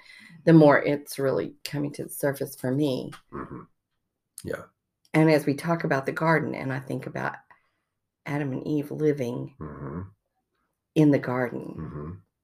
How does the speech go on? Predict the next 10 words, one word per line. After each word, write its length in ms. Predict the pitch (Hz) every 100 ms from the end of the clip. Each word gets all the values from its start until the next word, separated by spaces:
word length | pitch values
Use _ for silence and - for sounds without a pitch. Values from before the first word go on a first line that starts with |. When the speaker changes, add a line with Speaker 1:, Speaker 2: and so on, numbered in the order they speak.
| _ _ _ _ _ _ _ _ _ _ -
Speaker 1:
I 60 | 120 -
think 220 | 131 127
about, 360 | - - - - _ _ _ _ _ _ _ _ _ _ _ _ _ _ -
this 280 | 156 147
Speaker 2:
Yeah. 60 | -
Speaker 1:
is 100 | 143
a 40 |
picture 380 | - - - -
of 120 | - -
that. 240 | - -